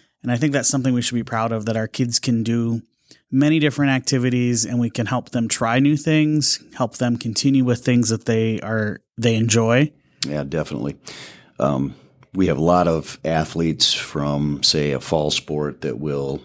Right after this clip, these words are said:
Speaker 2: that are involved in choir that will come and sing the national anthem at a winter sport game, and that's kind of fun to watch. It's, it's nice that they can display their talents both on the fine arts side and on the athletic side, uh,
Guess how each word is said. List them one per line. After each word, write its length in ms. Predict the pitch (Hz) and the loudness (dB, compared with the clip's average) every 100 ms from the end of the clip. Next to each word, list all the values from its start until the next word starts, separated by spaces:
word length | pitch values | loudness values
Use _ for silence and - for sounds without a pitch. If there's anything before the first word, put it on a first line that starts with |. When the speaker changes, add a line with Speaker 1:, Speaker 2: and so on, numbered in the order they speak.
| - | -6
Speaker 2:
that 140 | 76 76 | 0 2
are 40 | |
involved 460 | 69 69 71 69 73 | 4 4 2 2 0
in 80 | |
choir 540 | 67 - 76 73 73 71 | -2 -2 0 2 0 0
that 160 | 64 | -2
will 160 | 71 69 | -2 -4
come 320 | - 73 73 | -2 0 0
and 200 | 67 65 - | 0 -4 2
sing 220 | - 82 | 4 4
the 80 | 80 | 4
national 340 | 76 - 73 | 2 2 2
anthem 340 | 76 76 71 73 | 2 2 2 2
at 100 | 71 | 2
a 40 | |
winter 240 | 78 82 | 2 4
sport 400 | 76 - 73 65 | 2 2 0 2
game, 340 | 71 76 71 69 | 2 2 2 2
and 140 | 67 | 0
that's 160 | 67 - | -2 -4
kind 160 | 76 | -4
of 80 | 62 | -4
fun 200 | - 67 | -4 -4
to 60 | 67 | -2
watch. 320 | 67 65 - | -2 -2 -4
It's, 200 | 62 - | -4 -2
it's 240 | 64 - | 0 0
nice 240 | 82 80 - | 2 2 0
that 100 | 64 | 0
they 140 | 76 | 0
can 100 | 76 | 0
display 440 | 67 - 73 73 69 | -2 -2 0 0 0
their 140 | 65 | -2
talents 360 | 73 73 73 - | -2 0 0 0
both 200 | 73 71 | -2 0
on 60 | |
the 80 | 69 | -2
fine 240 | 80 80 | 0 2
arts 220 | 85 87 - | 2 2 2
side 280 | 90 90 - _ - - - - - | 0 -2 -8 _ -20 -20 -20 -10 0
and 160 | 80 | 2
on 120 | 80 | 4
the 120 | 80 78 | 4 4
athletic 400 | 76 76 73 - | 2 0 2 2
side, 460 | 73 71 71 69 _ - - _ | 2 2 0 -2 _ -20 -20 _
uh, 240 | 55 64 | -6 -6